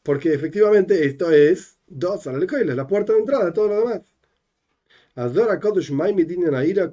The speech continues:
Kol Kach, Gavoya, Sheyashar, Lashem, Uba, Iskaim, Alma. El Zohar evidentemente está diciendo que el temor a Dios es algo muy elevado y es la puerta para entrar y conectarse con Dios y es lo que hace que se sostenga el mundo entero.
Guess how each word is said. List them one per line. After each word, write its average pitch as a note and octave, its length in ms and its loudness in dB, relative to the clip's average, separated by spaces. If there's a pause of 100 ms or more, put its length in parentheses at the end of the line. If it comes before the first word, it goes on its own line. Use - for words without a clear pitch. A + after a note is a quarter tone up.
Kol A#3 280 0
Kach, A3 220 -6
Gavoya, D3 760 0 (260)
Sheyashar, E3+ 640 0
Lashem, D#3+ 480 -4 (240)
Uba, D#3 240 -2
Iskaim, A#3 320 2
Alma. F3+ 320 -2 (460)
El C3+ 240 -2
Zohar F#3+ 300 4
evidentemente E3 640 0
está E3 120 -4
diciendo A#2 580 -4
que C3+ 80 -6
el B2 80 -6
temor E3+ 220 -2
a E3 60 0
Dios E3 400 0
es C3+ 120 -14
algo C#3+ 160 -2
muy A#3 260 -2
elevado A#2+ 640 -2 (280)
y E3 100 -4
es C#3+ 40 -2
la C#3+ 160 -6
puerta G3+ 400 -2
para E3 140 -2
entrar E3 420 -2
y C3+ 160 -6
conectarse D3+ 420 -4
con F#3 140 0
Dios C3 480 -2 (160)
y D#3+ 120 -2
es E3 80 0
lo E3 200 -2
que D3+ 320 -2
hace G#3+ 260 -6
que D#3 100 -6
se C3+ 120 -8
sostenga E3+ 380 -4
el E3+ 80 0
mundo B3 260 0
entero. F#3 500 -2